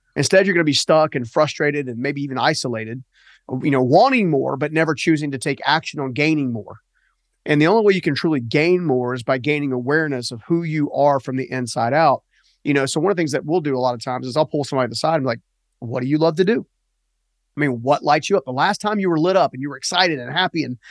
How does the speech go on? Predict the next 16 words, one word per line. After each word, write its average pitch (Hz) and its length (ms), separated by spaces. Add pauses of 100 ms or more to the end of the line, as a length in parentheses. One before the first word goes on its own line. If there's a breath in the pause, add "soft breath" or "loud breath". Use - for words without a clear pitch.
(180 loud breath)
and 139 140
passionate, 170 400
what 165 160
were 175 60
you 170 120
doing?" 120 300 (640 soft breath)
And, 139 280
and, 147 140
it's, 165 240
and 180 160
some 202 140
people 208 160
say, 214 100
"Well, 196 180
I 170 40
was, 147 160